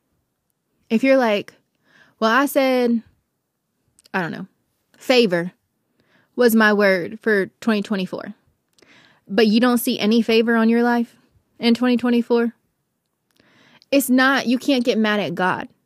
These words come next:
because if you didn't seek him and you just jumped on the bandwagon of what culture does and you just wanted to have a Facebook post,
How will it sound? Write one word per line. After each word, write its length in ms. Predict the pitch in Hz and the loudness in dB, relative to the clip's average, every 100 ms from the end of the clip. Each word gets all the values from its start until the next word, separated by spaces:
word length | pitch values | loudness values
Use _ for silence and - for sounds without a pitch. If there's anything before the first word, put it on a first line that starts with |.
| _ _ - | _ _ -8
because 300 | 247 254 233 | 0 2 2
if 100 | 220 | 0
you 140 | 233 | 0
didn't 220 | 240 180 | 0 -2
seek 440 | - - 349 359 - | -6 -4 -2 -4 -6
him 440 | - 175 143 208 - _ _ _ _ _ _ _ _ | -10 -8 -8 -12 -14 _ _ _ _ _ _ _ _
and 160 | 226 233 | 4 4
you 100 | 254 | 2
just 220 | 247 208 | 0 0
jumped 260 | 233 220 | 2 2
on 160 | 220 202 | 0 -2
the 80 | 175 | -2
bandwagon 680 | 196 226 233 196 180 185 180 | 0 0 2 0 -2 -4 -4
of 100 | 170 | -4
what 180 | 185 - | -6 -4
culture 360 | 196 196 190 | -6 -4 -8
does 500 | 170 208 151 110 - _ _ _ _ _ _ _ _ - | -4 -4 -4 -8 -14 _ _ _ _ _ _ _ _ -4
and 120 | 202 | -2
you 80 | 208 | 0
just 120 | 196 | 0
wanted 160 | 190 - | -2 -4
to 60 | |
have 120 | 185 | -6
a 60 | 170 | -6
Facebook 420 | - 269 - - | -2 -2 -2 -8
post, 320 | 185 113 - | -6 -8 -10